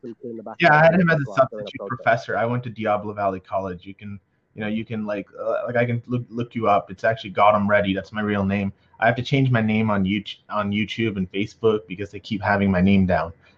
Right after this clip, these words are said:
Speaker 2: After that whole exposing the bike lock professor, they kind of just, like,
Speaker 1: Right.
Speaker 2: they did, I, I also, like, I also sent the video f-, to Red Elephants about Albert Ponce, and then,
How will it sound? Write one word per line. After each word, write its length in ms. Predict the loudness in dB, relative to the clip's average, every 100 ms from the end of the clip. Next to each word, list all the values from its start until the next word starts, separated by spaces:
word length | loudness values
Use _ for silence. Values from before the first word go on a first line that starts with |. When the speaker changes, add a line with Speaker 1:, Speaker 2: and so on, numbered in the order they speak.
| -2
Speaker 2:
After 200 | -2 2
that 120 | 2
whole 280 | 4 4 2
exposing 440 | -2 -6 -4 0 0
the 80 |
bike 280 | 2 0 2
lock 200 | 2 2
professor, 600 | -2 0 0 2 0 -2 -6 _ _ _ _ _ -8
they 100 | -2
kind 220 | 0 0
of 80 | 0
just, 240 | -4 -2
like, 160 | -6 -6
Speaker 1:
Right. 180 | -8 -10 _ _ _
Speaker 2:
they 100 | 4
did, 180 | 6 6 4
I, 200 | 2 4
I 80 | 4
also, 400 | 6 4 4 6
like, 320 | 6 4 4
I 80 | 4
also 240 | 4 2
sent 380 | -2 2 2 2
the 60 | -2
video 420 | 0 2 2 0
f-, 340 | -2 _ _
to 120 | -6 0
Red 180 | 0
Elephants 580 | 0 0 0 -2 -6 -8
about 260 | -4 -2 -2
Albert 360 | -2 -4 -6
Ponce, 420 | -6 -2 -2 -2 -6
and 100 | -4
then, 200 | -4